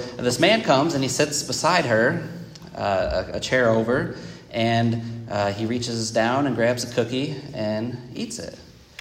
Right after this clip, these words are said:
She thinks, "That's weird. You know, the, the guy just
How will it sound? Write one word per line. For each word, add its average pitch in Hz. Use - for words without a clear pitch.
She -
thinks, 104
"That's 196
weird. 107
You -
know, 110
the, 107
the 107
guy 113
just 135